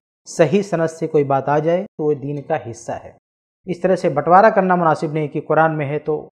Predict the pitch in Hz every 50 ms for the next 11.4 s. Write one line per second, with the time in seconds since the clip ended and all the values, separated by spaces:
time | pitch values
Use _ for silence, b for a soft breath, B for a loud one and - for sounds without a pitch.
0 | _ _ _ _ 165 147 - - 151 143 143 143 143 143 139 143 143 147 151 151
1 | 143 - 151 139 b b b b - 151 147 143 151 160 160 165 160 151 143 143
2 | 151 147 143 139 139 147 156 147 139 139 135 139 139 143 - _ _ _ _ _
3 | _ - 196 190 185 254 294 269 - 269 220 214 196 165 160 151 165 170 160 -
4 | 185 165 165 156 143 - - 151 170 180 165 - 151 151 147 147 - 151 143 -
5 | 131 120 123 143 165 156 165 175 170 196 202 196 b b b b _ - 151 147
6 | - - 170 147 135 131 127 135 139 135 127 120 117 113 113 110 113 - _ _
7 | _ _ - 147 156 214 247 262 269 269 254 240 247 247 247 254 233 214 202 190
8 | 208 214 233 233 233 233 220 208 - - 180 170 170 185 202 175 160 - - 175
9 | 160 160 160 - - - - 139 131 139 147 160 160 - 170 180 226 - 147 151
10 | 147 - 160 139 - 160 156 185 165 - - - 156 156 139 123 151 196 220 226
11 | 185 190 170 156 151 147 - 190